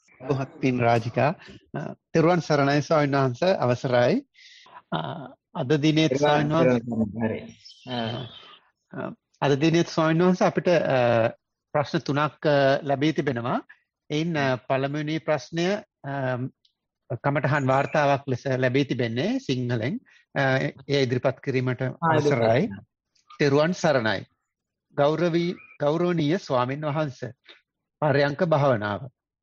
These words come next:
Speaker 1: මම භාවනා ආසනය මත පහසුවෙන් වාඩි වී සිරුර දෙසට අවධානය යොමු කළෙමි. මට සිරුරේ තෙරපී ඇති පාදවල තද බවත්ද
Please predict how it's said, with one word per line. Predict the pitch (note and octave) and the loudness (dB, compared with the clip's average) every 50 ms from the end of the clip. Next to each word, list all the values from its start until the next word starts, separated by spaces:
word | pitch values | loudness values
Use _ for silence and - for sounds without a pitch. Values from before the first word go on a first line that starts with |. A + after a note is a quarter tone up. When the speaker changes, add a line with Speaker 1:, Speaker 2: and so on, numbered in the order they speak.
| _ _ _ - | _ _ _ -4
Speaker 1:
මම | D3 C#3+ D3+ F#3+ G#3+ | -2 0 0 0 2
භාවනා | G3+ F#3 D3+ A#2+ D#3 D3+ D3+ C#3+ C#3+ C#3+ C#3 - - | 2 0 0 2 0 0 0 0 0 0 0 -2 -2
ආසනය | C3 C3 C3 B2+ - C#3+ B2 A#2+ A#2+ | -2 -2 -2 -2 -4 -6 -6 -4 -4
මත | A2+ G#2+ G#2+ A2 - - D#3+ G3 - _ | -4 -4 -4 -4 -2 -2 -4 -4 -6 _
පහසුවෙන් | _ - D3+ C3+ D#3 D#3 - - F#3 F#3 F3 D#3 | _ -2 -2 -2 -2 -4 -2 -2 0 0 0 0
වාඩි | B2+ B2 A#2+ A#2 G#2+ B2 | 0 0 0 0 0 -2
වී | G2+ G#2+ G#2 G2+ A2 _ _ _ _ _ _ _ - | -4 -6 -6 -8 -10 _ _ _ _ _ _ _ -20
සිරුර | - - - E3 D3+ D#3+ F#3+ G3+ G#3 | -10 -2 0 2 2 4 4 4 4
දෙසට | F3 F#3+ F#3 - F#3 - | 4 2 0 0 0 0
අවධානය | G#3 E3+ C#3 B2 C3 B2+ A#2+ B2+ B2 C3 C3 C3 C#3 E3 F3 | 0 2 2 2 0 0 0 0 0 0 -2 -2 -2 -2 -2
යොමු | D3+ C3+ B2 A#2 B2+ | -2 -2 -4 -4 -4
කළෙමි. | B2+ - B2+ A#2 A#2 A2+ B2 D#3+ D3+ - _ _ _ _ _ _ _ _ _ _ _ _ _ _ | -4 -4 -4 -2 -2 -2 -2 -4 -4 -6 _ _ _ _ _ _ _ _ _ _ _ _ _ _
මට | C#3 C#3 - | -4 -2 -2
සිරුරේ | D#3+ - - E3 E3 F3+ G3 G3 G#3+ A3 A3+ | -2 0 2 4 4 6 6 6 4 4 2
තෙරපී | - - D3+ C#3 D3 C#3 - D#3+ D#3 D#3 D#3+ | 2 2 0 2 2 0 0 0 0 0 0
ඇති | - B2 A#2+ - - B2+ C3+ E3+ G3 _ _ _ _ _ _ _ | 0 -4 -6 -6 -4 -4 -4 -4 -6 _ _ _ _ _ _ _
පාදවල | - C#3+ C#3+ D3+ D#3 E3+ F#3+ F#3 G3 G#3 | 0 0 2 2 2 2 2 2 2 0
තද | G#3+ - E3+ D3+ A#2+ B2+ | 0 0 -2 -2 0 0
බවත්ද | A2+ A#2 A2 G#2 G#2 G2+ G2+ _ _ _ _ _ _ _ _ _ | 0 0 0 0 0 -2 -4 _ _ _ _ _ _ _ _ _